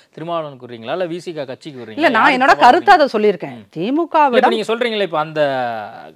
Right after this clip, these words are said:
Speaker 1: விஷயத்தை பத்தி சட்டப்பேரவையில பேசிட்டா நான் வந்து கருத்தை நீக்கிறேன் அப்படின்னு சொல்லி, இது யாருக்கான சவாலா நீங்க
Speaker 2: இது
Speaker 1: சொல்ல
Speaker 2: நான்
Speaker 1: வரீங்க? உங்களோட
Speaker 2: சவாலான்னு
Speaker 1: இன்டென்ஷன்
Speaker 2: சொல்ல-,
Speaker 1: என்னவா இருக்கு அப்போ?
Speaker 2: இது இன்டென்ஷன்லாம்
Speaker 1: இல்ல, இப்ப
Speaker 2: கிடையாது
Speaker 1: நீங்க
Speaker 2: சார்.
Speaker 1: அந்த கருத்தை நீக்கிறேன்னாவே அப்போ வந்து இதுல ஏதோ ஒரு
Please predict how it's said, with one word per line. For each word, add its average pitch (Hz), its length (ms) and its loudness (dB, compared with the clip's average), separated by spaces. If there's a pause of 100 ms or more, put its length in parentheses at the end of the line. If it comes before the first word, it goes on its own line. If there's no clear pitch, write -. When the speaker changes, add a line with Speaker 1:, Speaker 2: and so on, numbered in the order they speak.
(240)
Speaker 1:
விஷயத்தை 196 360 -6
பத்தி 175 480 -12
சட்டப்பேரவையில 165 720 -6 (280)
பேசிட்டா 190 480 -6
நான் 175 140 -10
வந்து 156 180 -10
கருத்தை 151 320 -8
நீக்கிறேன் 131 320 -14
அப்படின்னு 117 180 -16
சொல்லி, 113 140 -18
இது 120 120 -12
யாருக்கான 180 420 -4
சவாலா 131 340 -16 (300)
நீங்க - 20 -20
Speaker 2:
இது 147 100 -16
Speaker 1:
சொல்ல 294 140 2
Speaker 2:
நான் 285 140 6
Speaker 1:
வரீங்க? - 40 -2
உங்களோட 311 40 4
Speaker 2:
சவாலான்னு 381 480 8
Speaker 1:
இன்டென்ஷன் 294 180 8
Speaker 2:
சொல்ல-, 208 180 -8
Speaker 1:
என்னவா 170 200 -8
இருக்கு 120 180 -12
அப்போ? - 240 -20
Speaker 2:
இது 240 200 -4
இன்டென்ஷன்லாம் 302 760 0
Speaker 1:
இல்ல, 269 100 6
இப்ப 233 160 4
Speaker 2:
கிடையாது - 0 -
Speaker 1:
நீங்க 233 100 2
Speaker 2:
சார். 226 120 4
Speaker 1:
அந்த 220 140 2
கருத்தை 269 360 4
நீக்கிறேன்னாவே 254 720 2
அப்போ 226 220 0
வந்து 226 540 2
இதுல 185 260 -2
ஏதோ 196 180 0
ஒரு 254 460 4